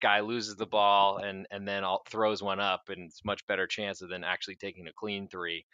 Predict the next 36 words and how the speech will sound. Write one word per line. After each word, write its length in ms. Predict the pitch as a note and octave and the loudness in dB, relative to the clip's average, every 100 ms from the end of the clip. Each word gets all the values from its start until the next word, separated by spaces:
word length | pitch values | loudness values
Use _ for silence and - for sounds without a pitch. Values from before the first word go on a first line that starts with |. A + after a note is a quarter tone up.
| - - | -20 -16
that 80 | F#2 | -8
they 80 | |
weren't 220 | F2+ G2 F2+ | -4 -4 -6
gonna 140 | F2+ | -10
defend. 480 | E2 - G#2 F#2 E2 _ - _ - | -10 -8 -4 -4 -6 _ -20 _ 2
Um, 500 | G#2+ G#2+ G#2 F#2+ F#2 | 4 6 4 0 -2
but, 180 | - A#2+ | 2 2
you 60 | B2 | 4
know, 360 | C3 C3 A#2+ - - - | 6 6 4 0 -18 0
I, 120 | C3 B2 | 0 0
I 60 | |
think 200 | C#3 E3+ | -2 0
Texas 320 | D#3+ D#3 D3+ - | 4 4 4 2
Tech, 300 | D3 C#3+ - | 4 4 4
their 140 | C#3 | 2
defense 520 | B2 B2 - A#2 - | 2 -2 4 4 4
is 120 | G#2 | -6
just 300 | - G#2 - | -2 0 2
so 320 | - D3 D#3+ C3+ | 6 8 8 4
real. 560 | G#2+ G#2 F#2+ F#2 F2+ _ | -2 -2 0 0 -2 _
Um, 520 | G#2 G#2 G2+ G2+ G2 - - | -2 0 2 0 -4 -10 -4
the, 140 | A#2+ B2+ | -4 2
the 120 | D3+ | 4
issue 280 | F3 - D3 | 6 6 6
then, 420 | C3+ C3+ C3 A#2+ | 6 6 2 -2
a-, 200 | A#2+ - | 0 2
as 160 | A#2+ A2+ | 2 0
you 80 | A2+ | 0
mentioned, 400 | A2+ A2+ A#2+ G#2 | 2 2 -2 -2
is 120 | G2+ | -4
how 180 | - A2 | 2 2
they 100 | G#2+ | 2
score 240 | - G#2+ | -4 -6
the 60 | F#2 | 0
basketball. 640 | F2 F2 - F2 E2+ D#2 - - - - | 2 2 -2 -4 -2 -2 -6 -20 -14 0
And 340 | A2 G#2+ G2+ | 2 2 -2